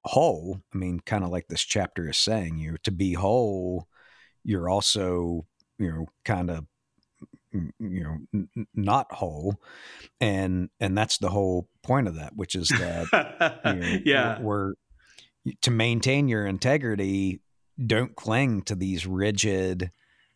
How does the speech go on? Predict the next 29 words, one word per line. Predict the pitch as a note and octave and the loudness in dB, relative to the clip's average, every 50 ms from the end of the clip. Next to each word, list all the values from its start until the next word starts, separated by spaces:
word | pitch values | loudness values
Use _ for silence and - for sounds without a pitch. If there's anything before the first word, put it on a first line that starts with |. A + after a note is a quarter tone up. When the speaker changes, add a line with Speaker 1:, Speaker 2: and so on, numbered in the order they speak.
| _ _ _ _ _ _ _ - | _ _ _ _ _ _ _ -2
Speaker 1:
i-, | A2+ A2 - - _ - | -2 -2 -2 -4 _ 0
identities | G#2 G#2+ G#2 G2 G2+ G#2 G#2 A2 A2+ G2+ E2+ E2 D2 C#2+ D2 - - - | 0 2 2 0 0 0 0 2 0 0 -2 -6 -8 -6 -4 -2 -2 0
and | F#2+ F2 E2+ F2 E2 G2+ | 0 -2 -2 -4 -2 -2
these | G#2+ F#2+ - - | -2 0 0 0
i-, | - A#2+ G2 F2+ F2+ - - | 0 0 -2 -2 -2 -6 -4
these | A2 G#2 G2 F#2 F2 - G2 | -2 -2 -2 0 -2 -4 -4
rigid | F#2+ F#2+ G2 G2 G2+ F#2+ - G#2 F#2+ F#2 F#2 F2 F2 F2 E2+ E2 - _ - | -2 0 0 2 2 2 0 2 2 2 0 0 0 -2 -4 -6 -8 _ -4
mental | G#2+ G2 G2 G#2+ G#2 - F#2 E2 | -2 0 0 0 0 -2 -4 -6
constructs. | - - E2+ C#2+ C#2 C#2 - - - C#2+ - - - - - - - - - - - _ _ _ - - - - - - - _ _ _ _ _ - | -6 -6 -8 -6 -4 -4 -4 -4 -4 -8 -10 -12 -12 -8 -4 -2 0 0 0 0 -4 _ _ _ -16 -16 -16 -18 -20 -20 -20 _ _ _ _ _ -2
Speaker 2:
I | - A#2 B2 B2+ B2+ | 0 2 2 2 0
totally | B2+ B2+ - D3 C#3 C3+ C3+ B2+ A#2 | 0 0 0 0 2 2 2 2 2
agree. | G#2+ G#2 - G#2+ G#2 G2 F#2+ F2 E2+ - | 0 -2 -4 -4 -2 -2 -4 -4 -4 -4
I, | G#2+ A2 | -4 -2
I, | A2 - A2 A#2 - - B2 | -2 -2 -2 -4 -4 -2 -4
I | A#2+ | -2
think | A#2+ F3 D3 B2+ A2+ | 0 0 -2 0 0
that's, | B2+ B2 B2+ B2+ B2+ - - - - - - - - _ _ _ _ _ _ - - _ - | 0 2 0 0 0 -2 -2 -2 -4 -8 -10 -16 -20 _ _ _ _ _ _ -20 -20 _ -2
uh, | B2 A#2+ A#2 A2 A2 G#2+ G2+ G2+ G#2 - - - - _ _ - | 0 0 2 2 0 0 -2 -4 -6 -8 -12 -20 -20 _ _ 0
yeah, | D#3 E3 E3+ D3+ A#2 G#2 G2 - | 2 2 4 4 2 0 -2 -2
I, | B2 - - - C3 | -2 -2 -2 -2 -4
I | B2+ | -4
think | B2+ - D#3 C#3+ C#3 - | -2 -2 -2 -2 0 0
that's | C#3+ C3 C#3 C#3 - - - - | 0 0 0 -2 -4 -8 -10 -10
how | - - - - - D3 C#3+ C#3+ C#3+ C#3+ D3 D3 D3 D#3 D#3 | -8 -6 -4 -2 2 2 4 6 6 4 4 2 2 0 -2
things | D3+ - C#3+ C3+ C3+ C3+ C3 - - | -2 -2 0 2 2 4 2 0 -2
to | - - C3+ A#2+ | -2 -4 -4 -4
tend | A#2+ - - - C#3+ C#3 C3+ C3+ | -4 -4 -2 0 2 2 2 0
to | - C3+ | 0 -2
work. | B2 A#2+ B2+ C3+ B2 G2+ F#2 - - - | -2 0 2 2 2 2 0 -4 -10 -18